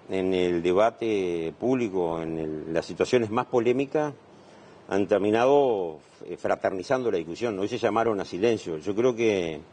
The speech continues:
que no nos hace bien esa discusión en, desde el punto de vista de intercambio de, de cartas, porque lo que necesitamos los frente amplistas son certezas hacia dónde vamos. Si el presidente Mujica tenía una estrategia de desarrollo de la,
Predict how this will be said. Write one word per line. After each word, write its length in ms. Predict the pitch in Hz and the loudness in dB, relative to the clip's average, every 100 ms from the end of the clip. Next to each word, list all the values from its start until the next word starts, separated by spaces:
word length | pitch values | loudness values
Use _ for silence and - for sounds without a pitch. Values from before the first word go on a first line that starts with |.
| - - - - - | -20 -20 -20 -8 -2
que 80 | |
no 120 | 104 120 | 2 2
nos 140 | 117 | 2
hace 220 | 127 113 | 2 2
bien 240 | 107 147 107 | 4 2 2
esa 160 | 87 | -4
discusión 640 | 80 78 78 92 87 78 76 76 - | -8 -10 -6 -4 -4 -6 -12 -18 -16
en, 300 | 76 76 73 71 | -10 -8 -8 -10
desde 320 | 73 71 78 | -10 -6 -2
el 60 | 80 | -2
punto 240 | 85 98 | -2 0
de 20 | 101 | 0
vista 160 | 104 | 2
de 60 | 98 | 0
intercambio 760 | 90 87 - 120 104 90 76 71 - - - - - | 0 0 2 0 0 -2 -2 -8 -20 -20 -20 -20 -14
de, 640 | 80 78 76 73 73 73 73 | -4 0 0 0 -4 -6 0
de 120 | 95 | 0
cartas, 440 | - 117 123 143 - | 2 0 0 -6 -2
porque 280 | 113 92 101 | 0 2 4
lo 160 | 101 | 4
que 80 | 95 | 2
necesitamos 840 | 101 92 87 95 82 156 156 110 | -2 -2 -8 -10 -2 -2 0 -2
los 140 | 90 85 | -2 -2
frente 200 | 87 90 | -2 -2
amplistas 260 | 95 135 | 0 0
son 120 | 143 127 | -2 -4
certezas 480 | 98 - 120 143 | -4 -2 -4 -4
hacia 140 | 127 98 | -4 -4
dónde 220 | 95 82 | -4 0
vamos. 300 | 92 85 71 - - - - - - - - - | 0 0 -6 -16 -20 -20 -20 -20 -20 -20 -20 -10
Si 160 | - | 0
el 80 | 101 | 2
presidente 380 | 101 98 123 131 | 2 0 2 4
Mujica 300 | 131 135 120 | 2 2 2
tenía 160 | 117 | 2
una 100 | 123 | 2
estrategia 440 | 120 113 104 123 113 | 2 0 0 0 0
de 80 | 101 | 0
desarrollo 560 | 90 98 120 110 101 | 0 0 0 0 -4
de 140 | 87 82 | -4 -4
la, 300 | 80 76 | -6 -8